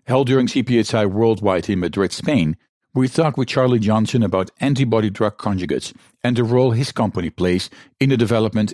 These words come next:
and manufacturing process. We also talk about the complexities and trends in the development of other novel medicines, from large bulk manufacturing to hyper-personalized medicines.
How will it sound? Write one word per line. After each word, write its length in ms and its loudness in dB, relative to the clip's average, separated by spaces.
and 100 0
manufacturing 680 -2
process. 580 -6
We 160 2
also 260 2
talk 280 0
about 240 -2
the 40 -6
complexities 680 -4
and 160 -2
trends 340 -2
in 60 0
the 80 2
development 580 0
of 200 -2
other 280 2
novel 280 0
medicines, 600 -6
from 220 0
large 340 0
bulk 240 0
manufacturing 680 -2
to 160 -2
hyper-personalized 1000 -2
medicines. 500 -6